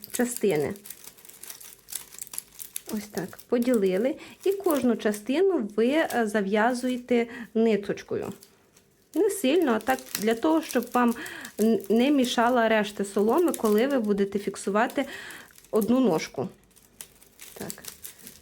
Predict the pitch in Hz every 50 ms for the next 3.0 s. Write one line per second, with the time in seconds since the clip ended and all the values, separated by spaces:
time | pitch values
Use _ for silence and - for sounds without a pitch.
0 | - _ _ - - _ _ - _ _ _ _ _ _ _ _ _ _ _ _
1 | _ - 349 381 330 277 240 208 196 196 208 220 247 262 254 254 240 208 - -
2 | - 202 202 202 196 202 226 226 202 185 170 160 - - - - - - - -